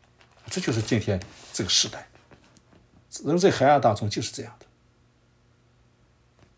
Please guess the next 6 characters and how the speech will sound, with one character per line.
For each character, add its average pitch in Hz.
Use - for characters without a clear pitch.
看 -
见 -
了 90
光， 107
不 135
愿-， 92